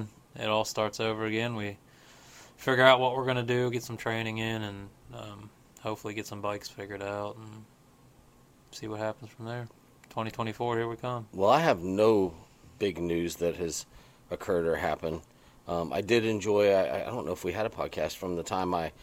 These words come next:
Speaker 2: got to spend with Rylan up doing his, uh, V O two max test. That was actually really cool.
Speaker 1: Mm-hmm.
Speaker 2: Um, but that was, that was neat to see an athlete. And then I actually talked with another rider, and they do theirs down in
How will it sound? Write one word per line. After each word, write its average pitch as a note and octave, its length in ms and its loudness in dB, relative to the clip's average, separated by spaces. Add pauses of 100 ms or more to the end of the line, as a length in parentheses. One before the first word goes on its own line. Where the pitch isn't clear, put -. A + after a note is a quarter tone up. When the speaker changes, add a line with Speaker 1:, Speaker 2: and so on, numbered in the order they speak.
(220)
Speaker 2:
got G2+ 180 2
to G2 80 -6
spend G2+ 320 -2
with F#2 120 0
Rylan F#2 600 4
up - 300 0
doing F#2 320 0
his, F2 360 -2
uh, E2+ 240 2 (400)
V F#2+ 140 2
O F2+ 60 6
two F#2+ 200 -2
max E2+ 240 -2
test. E2+ 220 -2
That G2 120 2
was G2+ 120 0
actually G2 280 2
really E2+ 380 -4
cool. D#2+ 320 -4 (160)
Speaker 1:
Mm-hmm. A2+ 280 -10
Speaker 2:
Um, F2 420 0 (1400)
but G#2 140 -8
that A2 160 6
was, F#2+ 260 2 (100)
that A2 160 2
was G2+ 160 -4
neat G2 300 -2
to F#2+ 60 -8
see G2 520 -2 (220)
an F2 80 -6
athlete. F#2 300 0
And D#2 80 -4
then G#2 100 -2
I F#2 100 0
actually G#2 300 -2
talked - 320 0
with G2+ 180 -4
another F#2 420 0
rider, F2 400 0 (540)
and F2+ 200 -4
they G#2+ 160 4
do G#2 240 -2
theirs F#2+ 420 2
down F#2 340 0
in E2 220 -4